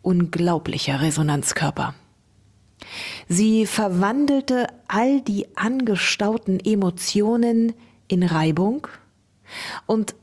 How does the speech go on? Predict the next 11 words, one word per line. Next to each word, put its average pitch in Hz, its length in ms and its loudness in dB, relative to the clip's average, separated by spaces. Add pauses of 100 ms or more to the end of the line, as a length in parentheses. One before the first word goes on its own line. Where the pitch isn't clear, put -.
(240)
Reibung 180 680 0 (680)
führte 190 480 -2
zu 185 320 -4
Wärme. 139 360 -4 (1300)
Je 175 300 2
mehr 196 480 2
Seelen 196 560 2
hier 180 200 2
strandeten, 175 760 -2 (960)
umso 160 360 -2
mehr 160 580 0